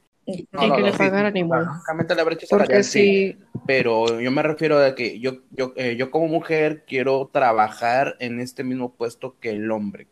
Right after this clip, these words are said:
Speaker 2: ¿Cómo qué ejemplos era?
Speaker 3: Siendo escritor, por ejemplo, que era uno de las, una, era uno, bueno, no voy a decir
Speaker 2: Ajá.
Speaker 3: el oficio top, pero era uno de los oficios que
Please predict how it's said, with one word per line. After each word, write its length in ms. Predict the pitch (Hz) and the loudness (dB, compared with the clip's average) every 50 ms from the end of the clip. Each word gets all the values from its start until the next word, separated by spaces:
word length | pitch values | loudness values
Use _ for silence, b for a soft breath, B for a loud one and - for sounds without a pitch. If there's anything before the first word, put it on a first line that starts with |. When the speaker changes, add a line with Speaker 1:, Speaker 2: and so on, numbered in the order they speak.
| _ - | _ -18
Speaker 2:
¿Cómo 260 | - 113 113 110 107 | -14 -14 -14 -14 -14
qué 200 | - - 123 131 | -14 -12 -12 -12
ejemplos 600 | 123 - 127 131 120 117 - _ 101 101 98 101 104 | -12 -10 -10 -12 -12 -12 -14 _ -16 -16 -14 -12 -12
era? 200 | 98 - - _ _ _ _ _ _ _ | -14 -14 -16 _ _ _ _ _ _ _
Speaker 3:
Siendo 300 | - - 208 196 190 190 | -6 -4 -2 0 0 0
escritor, 480 | 190 185 - - 185 180 - 180 175 175 | -2 -2 -2 -4 -4 -2 0 -2 -2 -2
por 160 | - - 190 | -6 -12 -14
ejemplo, 420 | - - - 180 190 196 190 185 180 180 - _ | -10 -8 -8 -8 -8 -8 -8 -10 -12 -14 -16 _
que 100 | - 180 | -6 -4
era 200 | 180 180 180 180 | -2 -2 -2 -4
uno 220 | 175 180 175 185 185 | -4 -4 -2 -2 -2
de 80 | 185 | 0
las, 300 | 185 185 180 180 - - _ _ _ - | 0 0 -2 -4 -6 -12 _ _ _ -8
una, 340 | 208 190 180 175 175 170 165 | -6 -2 -2 0 0 0 0
era 260 | - 180 185 190 196 | 0 2 2 4 4
uno, 320 | 202 208 214 214 220 240 - | 2 2 0 0 -2 -6 -14
bueno, 220 | 196 180 180 170 | -14 -12 -10 -10
no 160 | 170 165 180 185 | -6 -2 2 4
voy 120 | 190 196 | 4 4
a 20 | |
decir 200 | 202 202 208 202 | 4 4 6 6
Speaker 2:
Ajá. 100 | 208 202 | 8 8
Speaker 3:
el 80 | 202 196 | 8 8
oficio 560 | 185 185 - 190 175 - 208 202 202 202 - - | 6 4 4 2 2 4 4 4 4 2 2 0
top, 220 | 208 214 220 - - - B B B B B B B B B B B _ | 0 0 0 -4 -8 -8 B B B B B B B B B B B _
pero 280 | - 175 175 175 170 170 | -4 -2 0 0 0 0
era 500 | 165 170 170 175 180 180 180 175 170 - _ - | 0 0 2 2 2 2 0 -2 -4 -6 _ -6
uno 220 | 185 175 180 180 | -2 0 2 4
de 80 | 185 180 | 4 4
los 180 | 185 185 - | 2 2 -2
oficios 560 | 180 - - 175 175 - 185 180 185 190 - | -2 0 0 0 0 2 2 2 2 0 -2
que 520 | - - - 180 175 175 175 185 202 208 | -4 0 2 4 4 6 4 4 2 2